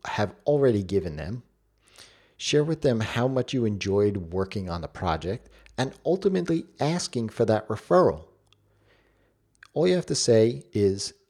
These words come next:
"If you know s-, anyone who may be interested in solving this problem like yourself, feel free to forward this email to them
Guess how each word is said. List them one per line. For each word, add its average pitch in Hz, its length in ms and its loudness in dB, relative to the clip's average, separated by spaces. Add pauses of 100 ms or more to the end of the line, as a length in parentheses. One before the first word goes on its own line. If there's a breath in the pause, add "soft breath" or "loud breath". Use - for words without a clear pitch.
"If - 140 -2
you 139 80 0
know 151 200 -2
s-, - 260 -8 (200)
anyone 110 600 2 (440)
who 135 80 -6
may 127 220 2
be 127 260 -2 (140)
interested 104 760 -2
in 101 120 -8
solving 117 440 0
this 101 140 -2
problem 107 480 0
like 95 240 -4
yourself, 104 640 0 (480)
feel 170 220 2
free 170 260 2
to 147 80 0
forward 104 380 0
this 120 220 0
email 90 320 -4
to - 160 -8
them 85 260 -6